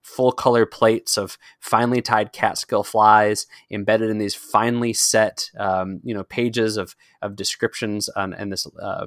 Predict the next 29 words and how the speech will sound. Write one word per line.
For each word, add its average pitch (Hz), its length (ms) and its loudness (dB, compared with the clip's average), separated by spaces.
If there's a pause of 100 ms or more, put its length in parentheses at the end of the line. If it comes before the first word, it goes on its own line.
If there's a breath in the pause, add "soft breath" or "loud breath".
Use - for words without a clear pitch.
(160)
cloth 113 320 2
bound 101 220 0
book, 101 220 0 (380 loud breath)
it's - 180 -2
gonna 123 200 4
be 117 180 2
scrolling 117 580 4
through 107 580 0
a, 95 400 -2 (180)
you 110 100 -8
know, 98 160 -4
either 107 340 0 (500)
these 98 360 -4 (260)
computerized, 117 800 6 (320 soft breath)
digitized, 113 680 2 (380 soft breath)
uh, 95 260 0 (320)
newspapers, 147 800 2
or 110 240 4
even 110 260 -2
flipping 117 320 0
through 107 120 -10
physical 117 420 -2
copies 101 500 2
of 95 120 -6
old, 92 220 -4
of 101 160 -10
old 98 160 -2
newspapers. 98 580 -8
But - 180 -4